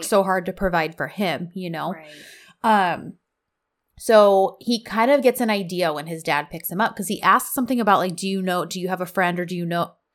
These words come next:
Speaker 2: right? Doesn't he ask about somebody in, like,
Speaker 1: Yeah,
Speaker 2: land
Speaker 1: in, in the
Speaker 2: development or
Speaker 1: land registration? The, yeah, it's
Speaker 2: Yeah.
Speaker 1: something like the land and development registry. So clearly the wheels are
Speaker 2: Yeah.
Speaker 1: turning. He's got another idea.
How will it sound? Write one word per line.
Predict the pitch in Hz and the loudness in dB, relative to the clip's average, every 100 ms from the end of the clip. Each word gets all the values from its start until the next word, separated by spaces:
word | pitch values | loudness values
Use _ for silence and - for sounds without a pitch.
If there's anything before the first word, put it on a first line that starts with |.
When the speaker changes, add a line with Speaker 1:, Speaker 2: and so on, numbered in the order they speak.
| _ _ 196 | _ _ 0
Speaker 2:
right? | 254 285 | 2 2
Doesn't | 277 311 | -2 -2
he | 294 | -2
ask | 294 | -2
about | 294 277 | -2 -2
somebody | 277 277 | 0 0
in, | 247 | 2
like, | 277 | 2
Speaker 1:
Yeah, | 254 190 | 2 2
Speaker 2:
land | 190 208 208 214 | 2 2 0 -2
Speaker 1:
in, | |
in | 240 | -2
the | 233 | 0
Speaker 2:
development | 208 202 - 208 208 | 4 4 4 0 0
or | 190 | 0
Speaker 1:
land | 226 226 208 | -2 -6 -8
registration? | 214 208 202 - 202 208 - 202 196 196 196 190 - | -8 -8 -10 -10 -10 -10 -10 -12 -12 -14 -16 -18 -16
The, | 214 | -10
yeah, | 214 240 | 0 2
it's | 190 | 4
Speaker 2:
Yeah. | 170 151 | 2 -2
Speaker 1:
something | 147 233 | -2 -6
like | 226 208 | -12 -10
the | 196 | -12
land | 196 196 | -10 -10
and | 196 | -12
development | 180 175 180 180 170 | -10 -10 -10 -12 -14
registry. | 170 170 196 - 240 240 240 254 254 _ _ _ _ - | -14 -14 -14 -12 -12 -10 -10 -12 -16 _ _ _ _ -20
So | - 190 180 175 170 - _ _ _ _ _ _ | -10 -6 -6 -8 -10 -16 _ _ _ _ _ _
clearly | - 370 349 320 285 | -8 -4 -2 -2 -2
the | 233 226 | -2 -4
wheels | 220 208 175 | -4 -6 -8
are | |
Speaker 2:
Yeah. | - | -14
Speaker 1:
turning. | - 311 - 294 285 285 285 277 | -6 -4 -2 -2 -4 -6 -10 -12
He's | 262 196 - | -10 -14 -8
got | 175 160 | -10 -8
another | 160 151 143 | -14 -14 -16
idea. | 143 160 202 196 190 190 | -16 -12 -10 -6 -6 -8